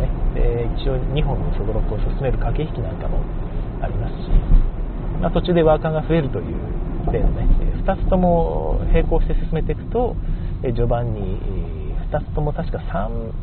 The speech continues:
三マスずつ進めるとだったかな、えー、ワーカーが一つ途中で増えるということになっているので、まあ、そこも含めてちょっと嬉しさがありますよね。で、あい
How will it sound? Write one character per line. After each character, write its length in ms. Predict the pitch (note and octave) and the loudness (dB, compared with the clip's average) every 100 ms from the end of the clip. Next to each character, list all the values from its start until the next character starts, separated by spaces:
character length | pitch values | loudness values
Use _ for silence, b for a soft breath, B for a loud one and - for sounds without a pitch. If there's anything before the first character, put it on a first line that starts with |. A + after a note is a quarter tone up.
| - | -6
三 220 | - B3 B3+ | -4 -4 -4
マ 100 | A3+ | -6
ス 120 | A3+ | -6
ず 120 | A3+ | -4
つ 120 | - A3+ - | -2 -2 0
進 80 | A2+ | 0
め 60 | |
る 80 | - | 0
と 80 | - | -2
だ 80 | A2 | -4
っ 80 | - | -4
た 80 | |
か 80 | - | -4
な、 120 | - - - - - | -4 -2 -2 -2 -2
え 60 | - | -4
ー、 60 | A2 | -2
ワ 160 | G#2+ | -2
ー 40 | - | -2
カ 100 | G2 | -2
ー 60 | |
が 220 | F2+ F2 F2+ | -2 -4 -2
一 60 | |
つ 140 | - - - | 0 0 0
途 80 | - | -2
中 80 | - | -2
で 60 | - - | -4 -2
増 60 | |
え 80 | D3 | 0
る 80 | A#3 | -2
と 100 | - | -4
い 80 | - | -4
う 40 | |
こ 80 | - | -4
と 80 | - | -2
に 60 | |
な 100 | A#2+ | -4
っ 20 | |
て 140 | - B2 | -4 -4
い 60 | |
る 60 | A2 | -2
の 100 | A#2 | 0
で、 140 | C3+ B2 B B B - | 2 2 B B B -2
ま 60 | - | -2
あ、 20 | |
そ 80 | - | -2
こ 80 | - | 0
も 120 | F3+ | 0
含 220 | - A2 | 0 -2
め 60 | - | 0
て 120 | C3 | 0
ち 60 | C3+ | 0
ょ 20 | |
っ 40 | |
と 60 | A2+ | 0
嬉 240 | G2 G2 | -2 -4
し 80 | - | -4
さ 100 | - | -4
が 300 | E2 D#2 D2+ - - - - - - - - | -4 -4 -6 -6 -8 -6 -6 -6 -4 -4 -4
あ 40 | |
り 60 | - | -4
ま 180 | - - | -4 -4
す 60 | |
よ 80 | - | -4
ね。 180 | - C3 - | -4 -4 -4
で、 80 | A#2+ | 0
あ 100 | C#3+ | 2
い 120 | E3 | 0